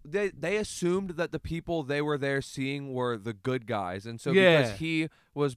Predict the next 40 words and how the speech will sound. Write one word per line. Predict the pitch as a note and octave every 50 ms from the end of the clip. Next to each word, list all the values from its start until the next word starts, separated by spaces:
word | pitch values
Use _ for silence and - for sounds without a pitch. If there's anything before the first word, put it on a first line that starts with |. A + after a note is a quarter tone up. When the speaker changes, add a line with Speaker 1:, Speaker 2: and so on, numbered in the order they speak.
| - -
Speaker 1:
portrayed | - D3+ C#3 - - E3 D3 C#3+ C3+
as | C3 B2+ -
suspicious | - C3 - - - - C#3 C3 - - C3+ A#2+ -
to | - C3+ A#2+
their | G#2 F#2+ G2+ A#2 C3+ D3+ D#3 D#3 D3 C3 A#2+ A2+ G#2+ - _ _ _ _ _
thing, | _ - C#3 C3 B2+ B2
they | B2+ B2+ C3
thought | - C3+ A#2+ A#2 B2+
he | C#3 C#3+ C#3
was | C3 A2 G2
bad, | - C3+ C#3+ E3 D#3+ D3+ B2+
but | A#2 B2+ A#2+ B2+
in | B2 A#2 A2+ G#2+ - _ _ _ -
reality, | A#2 A#2+ C3+ D3+ E3+ F3+ E3+ D#3 C3+ C3
they | A#2+ B2 C#3 D3+ -
allied | - C3+ C#3 C#3+ C#3+ C3+ C3 C3 A#2+
themselves | A2+ B2 C3+ D3 - - D#3+ C#3 C3 B2 G#2+
with | A#2+ G#2 - -
evil | B2 C3+ C#3+ C3 C3+ A#2
the | G#2+ G#2 G2+
whole | A#2+ A#2+ A2+
time. | - - B2+ B2+ C#3 B2+ G2 D2+ F2
He | A#2
Speaker 2:
Yep. | C#3 D#3
Speaker 1:
probably | F#3 F#3 F3+ F3
thought | D#3+ - D#3 C#3+ A#2+ G#2+
they | - B2 D3+
were | F3+ F#3 D#3+
mad | C3 B2 A2+ A2+ A2+ G#2
suspicious, | - - G#2+ - - A#2 A#2 - - A2 G2 -
Speaker 2:
And | G3 G#3
Speaker 1:
too. | G#3
Speaker 2:
they | - -
also | - G3+ A3+ C4 C4+ - - A3 G#3
thought | E3+ - G#3+ G3 F#3 -
the | - D3+
ghosts | C3 G#2+ - - D3+ D#3 F#3 C4+ D4+ C4 - -
were | E3 E3+ F3+ F3+
evil, | F3 D#3+ C3+ C#3 C3+
too. | - - - - A#3 B3+ G#3+ C#3 G#2 F2+ F2